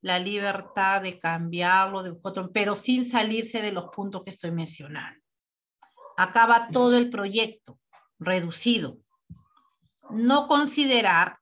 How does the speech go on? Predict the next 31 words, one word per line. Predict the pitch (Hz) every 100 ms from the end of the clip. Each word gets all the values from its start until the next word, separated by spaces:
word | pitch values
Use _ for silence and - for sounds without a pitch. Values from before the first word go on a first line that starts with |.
| -
índice | 240 240 233 240 240 220
tampoco. | 220 220 285 262 - - -
Han | 196
visto | 240 240 202
que |
acá | 185 190
no | 196
hay | 233 269
índice. | 190 175 180
Yo | 202
de | 240
intro-, | 240 254 247
yo | 208 233
de | 240 247
directo | 240 277 277 277
me | 262
voy | 240 247
a | 247
introducción | 247 247 240 - 277 269
y |
luego | 226 226 233
de | 226
identificación | 220 208 202 180 175 202
del | 208 208
proyecto. | 190 185 180 - _ _ _ _ _ _ _ _ _ _ _ _ -
Y | 233 220
en | 214
cada | 214 311 311 311
punto | 311 311 269 247
tiene | 233 226
uno, | 226 254 247 240 247 -